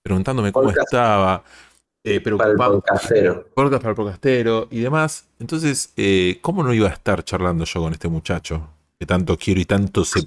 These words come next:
Speaker 1: preocupó por mí
Speaker 2: <laughs>
Speaker 1: todo
Speaker 2: Me vas
Speaker 1: este
Speaker 2: a hacer
Speaker 1: tiempo?
Speaker 2: bajar los
Speaker 1: Enten-,
Speaker 2: cantambres.
Speaker 1: por favor.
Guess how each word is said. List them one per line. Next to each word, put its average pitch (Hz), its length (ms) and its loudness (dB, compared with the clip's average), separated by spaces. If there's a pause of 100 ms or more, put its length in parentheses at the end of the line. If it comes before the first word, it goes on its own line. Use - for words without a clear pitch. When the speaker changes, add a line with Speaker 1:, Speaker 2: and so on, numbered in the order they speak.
Speaker 1:
preocupó 98 480 2
por 98 220 2
mí 104 140 2
Speaker 2:
<laughs> - 1040 -10
Speaker 1:
todo 113 160 4
Speaker 2:
Me 104 80 2
vas 120 80 2
Speaker 1:
este 127 60 2
Speaker 2:
a 113 40 0
hacer 117 160 0
Speaker 1:
tiempo? 85 240 2
Speaker 2:
bajar - 640 -2 (460)
los 95 200 0
Speaker 1:
Enten-, 98 60 2
Speaker 2:
cantambres. 92 500 0 (240)
Speaker 1:
por 131 120 -2
favor. 98 540 0